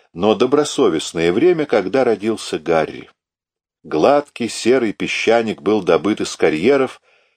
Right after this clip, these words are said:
на самом севере округа Даймонд, и люди, сложившие из него стены,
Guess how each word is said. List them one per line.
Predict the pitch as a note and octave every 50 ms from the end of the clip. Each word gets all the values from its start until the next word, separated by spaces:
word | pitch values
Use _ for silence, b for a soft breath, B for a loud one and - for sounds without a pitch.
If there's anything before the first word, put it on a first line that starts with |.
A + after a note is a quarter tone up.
| _ _ _ _ _ _ _ _ _ _ _
на | - F2+ F#2
самом | - - - F3+ G3 F#3 F3+ D#3+
севере | C#3 - - C#3+ D3+ D3 C#3 C#3 C3 C3 B2+ A2+ - _ _ -
округа | A#2 B2+ - - A#2+ A2+ A2+ G#2+ A2 A2 G#2+ G#2 G2+ - _ -
Даймонд, | D2+ E2 G2+ G2 F2 D#2+ D2 C#2+ C#2+ C2+ B1+ A#1 _ - _ _ _ _ _ _ _ _ _ _ _ _
и | - A2 C3
люди, | D#3+ F#3+ G3 D#3 C#3+ D3+ C#3 C3 A2+ F#2+ -
сложившие | - - A#2+ C3 A#2+ B2+ C3+ A#2 - - - G#2+ G2+ G2+
из | - G#2+ G2 F#2
него | G#2 G2+ F#2+ G2 G2+
стены, | - - - - F3+ F#3 F3 E3+ D#3+ C#3+